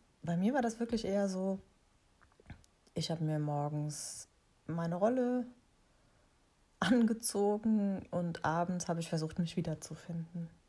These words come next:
Und ich glaube, das hat natürlich auch was damit zu tun, dass die Arbeit, die ich da ausgeübt habe, nicht das war, was mir gut liegt. Also, wie schon erwähnt, ich habe da mit Zahlen gearbeitet und Zahlen hin und her geschoben und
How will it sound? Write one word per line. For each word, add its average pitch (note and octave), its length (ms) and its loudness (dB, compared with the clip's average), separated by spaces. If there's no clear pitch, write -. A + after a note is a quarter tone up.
Und E3+ 140 0
ich E3 140 -4
glaube, C#4 640 4
das F3 180 -2
hat F#3+ 120 -2
natürlich G3 440 0
auch E3 120 0
was F3+ 120 -4
damit F3+ 260 -2
zu - 80 -4
tun, E3+ 220 -2
dass E3 160 -2
die - 160 -8
Arbeit, F#3+ 420 2
die F#3 140 -2
ich A3+ 100 -6
da E3 140 -2
ausgeübt - 480 -6
habe, - 160 -8
nicht D#3+ 340 -2
das - 320 -4
war, E3 300 -2
was - 300 -6
mir F3+ 100 2
gut D#3+ 300 -6
liegt. A3+ 340 2
Also, E3 360 0
wie E3+ 200 -2
schon E3+ 300 -2
erwähnt, F3+ 460 0
ich F3+ 160 -8
habe F3 160 -6
da E3+ 160 -6
mit F#3 220 -2
Zahlen G#3+ 640 2
gearbeitet G#3+ 880 2
und G3+ 280 4
Zahlen G#3 300 2
hin G#3 140 4
und G3+ 180 2
her G#3 140 0
geschoben G3+ 640 0
und F3+ 260 -4